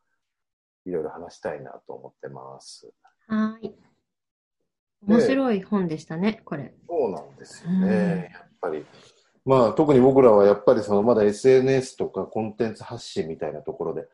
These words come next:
Speaker 1: ちょっと後手後手に回ったところがあるんで、<laughs> 意外とちょっと古い本ではあるんだけど、十分 <laughs> ヒントがたくさんあるなと思ってます。
Speaker 2: 本当に。<laughs>
Speaker 1: で、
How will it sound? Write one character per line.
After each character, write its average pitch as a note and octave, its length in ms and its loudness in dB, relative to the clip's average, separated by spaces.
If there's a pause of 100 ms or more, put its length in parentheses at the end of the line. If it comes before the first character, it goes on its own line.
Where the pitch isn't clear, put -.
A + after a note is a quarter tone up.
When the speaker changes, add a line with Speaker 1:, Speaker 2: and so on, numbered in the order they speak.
(160)
Speaker 1:
ち - 80 2
ょ - 20 8
っ - 20 4
と D3 100 2
後 A2 120 0
手 C#3+ 80 2
後 B2+ 120 2
手 C3+ 80 2
に B2+ 160 0
回 B2 120 0
っ - 60 -10
た - 80 -10
と - 100 -10
こ D#2+ 100 -10
ろ D#2+ 80 -8
が D2+ 140 -8
あ E2 40 -8
る C#2 100 -12
ん C2+ 120 -20
で、 E2+ 300 -4 (320)
<laughs> - 260 -20
意 D3 60 0 (120)
外 C#3 280 2
と - 320 4 (200)
ち - 80 6
ょ - 20 0
っ - 80 -4
と - 120 4
古 C#3 260 2
い C3+ 40 4
本 E2+ 200 -4
で E2 60 -4
は E2+ 120 -2
あ - 20 -6
る D#2 80 -6
ん D#2 40 -14
だ D2 100 -8
け D2+ 100 -10
ど、 D#2 120 -16
十 A2+ 280 0
分 A#2 280 -2 (240)
<laughs> - 240 -20
ヒ - 140 -2
ン A2+ 60 -4
ト - 180 -14
が D#3 100 0
た - 120 -10
く F#2+ 100 -10
さ G2+ 140 -6
ん F2+ 180 -8
あ G#2 120 -2
る E2+ 120 -4
な D2+ 120 -16 (100)
と - 120 -14 (460)
思 E2+ 200 -10
っ E2 60 -20 (140)
て - 120 -20
ま - 100 -20
す。 - 140 -20 (1000)
Speaker 2:
本 F3 120 -20
当 - 720 -4
に。 A3 280 2 (1300)
<laughs> - 0 -
Speaker 1:
で、 F3 460 2